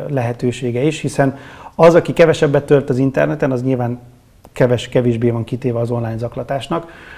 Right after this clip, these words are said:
Öm, a, viszont a kutatás arra is rámutat, hogy önmagában attól, hogy valaki használja az internetet, vagy többet használja az internetet, még nem biztos, hogy, hogy gyakrabban lesz, ö, online zaklatás áldozata, hanem az a fontos, vagy az a, a, az elhatároló tényező, hogy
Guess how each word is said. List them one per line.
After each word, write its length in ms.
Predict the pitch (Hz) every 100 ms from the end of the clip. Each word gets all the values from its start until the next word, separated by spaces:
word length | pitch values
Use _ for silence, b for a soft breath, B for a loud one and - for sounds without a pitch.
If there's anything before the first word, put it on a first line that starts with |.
| B - _ - -
Öm, 560 | 143 139 139 143 139 - - _ _ _ _
a, 60 | 156
viszont 240 | 139 151
a 20 |
kutatás 340 | 175 190 170 175
arra 160 | 190
is 120 | 165
rámutat, 300 | 160 151 151
hogy 160 | 143 127
önmagában 500 | 175 185 160 143 147
attól, 220 | 147 147
hogy 100 | 131
valaki 280 | 147 143 123
használja 400 | 135 131 147 131
az 100 | 120
internetet, 640 | 127 127 131 127 165 160
vagy 140 | 131 113
többet 320 | 135 123 120
használja 320 | 123 - 123
az 60 | 117
internetet, 360 | 123 139 127
még 100 | 135
nem 140 | 127 208
biztos, 320 | 180 - -
hogy, 280 | 120 110 -
hogy 220 | _ 135 120
gyakrabban 540 | 123 - 117 117 113
lesz, 340 | 113 - - - -
ö, 80 | 123 123 -
online 300 | 143 127 127
zaklatás 460 | 131 131 123 117
áldozata, 380 | 135 147 170 170
hanem 260 | 160 151 147 B B B B _ -
az 140 | 151
a 440 | 147 143 135 - -
fontos, 480 | 165 156 156 147 -
vagy 160 | 135
az 140 | 139 131
a, 460 | 123 123 123 -
a, 420 | - 139 123 123 156
az 120 | 139
elhatároló 640 | 139 127 127 120 123 117
tényező, 500 | 120 131 139 135 147
hogy 280 | 123 127